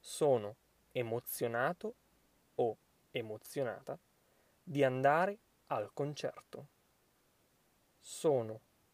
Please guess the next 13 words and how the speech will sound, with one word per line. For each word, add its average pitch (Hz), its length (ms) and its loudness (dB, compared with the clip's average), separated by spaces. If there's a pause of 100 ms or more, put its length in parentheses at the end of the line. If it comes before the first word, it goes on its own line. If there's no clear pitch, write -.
(120)
emozionato 123 1000 -6 (680)
o 113 220 -4 (400)
emozionata 127 880 -6 (600)
di 147 300 -4 (400)
partire. 127 640 2 (1500)
Sono 113 580 0 (440)
emozionato 117 1040 -6 (640)
o 131 240 6 (400)
emozionata 117 840 -6 (480)
di 175 240 -2
andare 175 460 2 (460)
alla 127 320 0
festa. - 440 -12